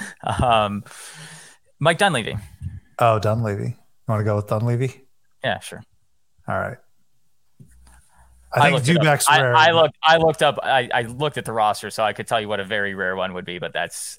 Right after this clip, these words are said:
Speaker 1: that would, we would know, but I'll,
Speaker 2: Uh,
Speaker 1: I won't.
Speaker 2: yeah, but who, who was it? Just
Speaker 1: Uh, Dante Jones.
Speaker 2: Oh, Dante Jones won a ti-, damn, he's got a,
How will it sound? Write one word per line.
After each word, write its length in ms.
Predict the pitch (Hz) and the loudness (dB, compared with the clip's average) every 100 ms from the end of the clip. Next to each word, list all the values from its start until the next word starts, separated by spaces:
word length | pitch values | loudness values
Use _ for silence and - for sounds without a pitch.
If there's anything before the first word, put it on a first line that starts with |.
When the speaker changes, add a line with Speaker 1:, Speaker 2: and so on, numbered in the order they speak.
| - | -10
Speaker 1:
that 180 | 98 - | -8 -8
would, 140 | 95 | -10
we 180 | 98 101 | -10 -8
would 180 | 92 82 | -8 -6
know, 200 | 90 78 | -6 -4
but 100 | 90 | -2
I'll, 120 | 80 | -2
Speaker 2:
Uh, 80 | 160 | -2
Speaker 1:
I 60 | 185 | -2
won't. 120 | 190 | 0
Speaker 2:
yeah, 180 | 170 117 | 0 0
but 240 | 120 139 131 | 0 -2 -2
who, 160 | 113 165 | -2 -2
who 280 | 123 135 123 | 0 0 2
was 220 | 127 110 | 0 -2
it? 140 | 98 - | -8 -14
Just 300 | - 110 - - _ _ _ _ _ - - - - _ | -8 -6 -6 -8 _ _ _ _ _ -20 -20 -20 -20 _
Speaker 1:
Uh, 80 | - - 143 | -12 -10 -4
Dante 300 | 127 104 107 | -2 0 -2
Jones. 320 | 95 76 107 - _ _ _ _ _ _ _ | -6 -8 -10 -14 _ _ _ _ _ _ _
Speaker 2:
Oh, 160 | - - 120 | -4 -2 2
Dante 320 | 160 254 415 | 2 4 2
Jones 280 | 359 403 370 | 2 0 0
won 120 | 403 | -2
a 40 | 381 | 2
ti-, 320 | 226 311 127 | 0 0 -2
damn, 260 | 151 247 156 | 2 2 4
he's 140 | 214 | 2
got 160 | 320 220 | 2 2
a, 140 | 151 | 0